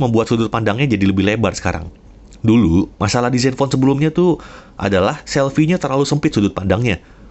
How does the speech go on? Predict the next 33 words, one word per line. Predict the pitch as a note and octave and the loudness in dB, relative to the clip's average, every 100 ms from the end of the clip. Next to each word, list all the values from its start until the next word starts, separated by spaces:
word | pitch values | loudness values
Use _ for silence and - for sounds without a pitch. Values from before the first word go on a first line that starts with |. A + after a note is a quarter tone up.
| - - - | -20 -18 -2
Jadi | F#2 A2+ | 0 2
muka | B2+ A#2+ G#2+ | 0 -2 -4
kita | G#2+ | -4
hampir | C3+ A#2+ A2+ G2+ | -4 -2 -4 0
full | C3+ C3 | 0 2
di | E2+ | 2
layar. | G2 G2+ - - - - | 2 0 -2 -12 -20 -10
Tapi | A2+ G3+ | -6 -2
kalau | E3+ | -2
sekarang | E3 - D#3+ F#3+ | -2 -2 -2 -2
sudah | - G2+ | -2 -2
oke. | F#2+ - E2 - - - - - - - - - | -2 -4 -6 -10 -20 -20 -20 -20 -18 -16 -16 -8
Satu | B3+ A#3+ | -6 -2
hal | D#3+ E3+ E3 D#3+ | 0 2 0 0
aja | |
sih | E3 - F#2 | 0 0 -2
yang | F2+ | -2
saya | G2+ F#2 | -2 -2
sayangkan | G#2+ F#2 F2+ A2+ A2+ F#2 | -2 -4 -4 -6 -4 -2
yaitu | F2 - C3+ - - - - - _ | -2 0 0 0 -4 -18 -20 -20 _
kenapa | - A2 A2+ D3 - C3+ F#2+ | -6 -4 -4 -4 -6 -6 -6
Asus | D#2 F#2+ B2 - - - - - - - | -4 -2 -2 -4 -8 -14 -20 -20 -20 -6
kok | E3 - | -4 -2
selfie-nya | - C#3+ C#3+ E3+ E3+ | -2 -2 0 0 0
cuma | E3 D3+ C#3+ | 2 2 2
bisa | D3+ C#3+ | 0 -2
di | C3+ B2+ | -2 -2
sebuah | - - C3 | -4 -2 -2
delapan | B2 | 0
puluh | B2+ B2+ | -2 -2
P | C3 | -4
tiga | G#2+ G2+ | 0 0
puluh | - A2+ | 2 0